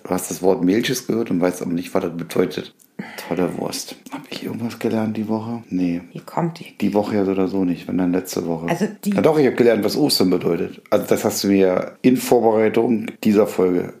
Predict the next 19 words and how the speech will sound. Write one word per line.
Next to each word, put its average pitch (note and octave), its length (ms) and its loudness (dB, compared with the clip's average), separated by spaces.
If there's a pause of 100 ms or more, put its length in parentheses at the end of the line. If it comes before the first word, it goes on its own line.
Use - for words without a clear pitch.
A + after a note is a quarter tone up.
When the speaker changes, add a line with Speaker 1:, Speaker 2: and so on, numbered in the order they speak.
Speaker 1:
hast - 240 -6
du G2+ 60 -6
mir - 60 0
das F2+ 120 0
ja F#2 100 2
nahegebracht. F#2 520 0
Fand - 260 -4
ich - 220 -8
aber G2 180 2
auch - 120 -8
ganz - 240 -6
interessant. - 560 -8
Speaker 2:
Ah, A#3 220 0 (220)
hier. F3 200 -2 (260)
Verzeichnis. D#3+ 760 -4
Deutsch E3 340 -2
Hunsrücker F3+ 460 0
Mundart. D3 960 -2
Hier. G3 180 2